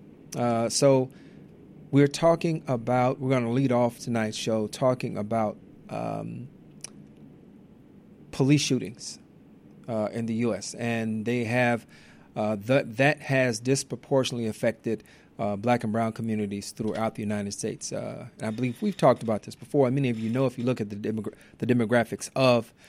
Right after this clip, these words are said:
uh, the United States and the population, uh, population numbers, uh, we see that,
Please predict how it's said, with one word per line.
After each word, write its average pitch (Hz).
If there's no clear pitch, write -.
uh, 110
the 120
United 110
States -
and 107
the 104
population, 117
uh, 151
population 117
numbers, 120
uh, 110
we 117
see 135
that, 110